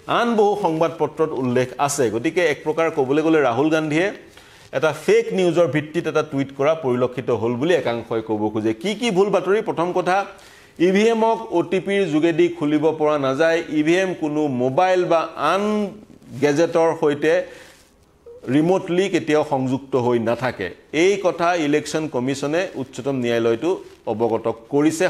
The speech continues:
শপতনামাৰ যোগেদি। ই ভি এমত যেতিয়া, ই ভি এমত যেতিয়া <clears throat> সকলোৱে এশ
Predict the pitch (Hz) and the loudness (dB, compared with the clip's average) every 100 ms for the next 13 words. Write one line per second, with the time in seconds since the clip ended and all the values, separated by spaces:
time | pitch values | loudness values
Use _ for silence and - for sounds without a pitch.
0 | - 113 120 - 110 107 110 135 135 104 | -2 -4 -4 -4 -6 -4 -4 -2 -2 -2
1 | 98 - - - - - - 165 185 226 | -4 -12 -20 -20 -20 -10 0 2 4 2
2 | 240 233 202 156 160 175 127 - - - | 2 0 0 0 2 2 2 -2 -8 -20
3 | _ _ _ _ _ _ - 147 139 170 | _ _ _ _ _ _ -6 -4 0 0
4 | 175 170 120 123 147 156 - - 160 135 | 0 -2 -2 0 0 0 -2 -4 -4 -6
5 | - - 123 123 151 165 143 123 | -12 -8 -4 0 2 4 2 2